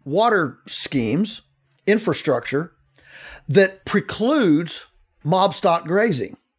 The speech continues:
because the water flow in each of these little permanent stationary founts, number one, they're stationary, so you don't have water where the cows need to be. <laughs> And number two, the flow is assuming a continuous graze model,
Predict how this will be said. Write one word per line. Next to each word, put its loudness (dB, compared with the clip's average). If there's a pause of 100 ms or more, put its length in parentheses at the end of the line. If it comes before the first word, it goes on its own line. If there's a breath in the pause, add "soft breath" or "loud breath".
(520 loud breath)
because 0
the -2
water 2
flow 2
in 2
each 0
of 0
these 0
little 2 (220)
permanent 2
stationary 0
founts, -2 (680 loud breath)
number 2
one, 2
they're 0
stationary, 0
so 0
you 0
don't 0
have 0
water 2
where 2
the -2
cows 0
need -2
to -6
be. 2 (260 loud breath)
<laughs> -14 (200 loud breath)
And 4
number 4
two, 2 (240 loud breath)
the 2
flow 2
is -2
assuming 0
a 4
continuous 0
graze 0
model, 0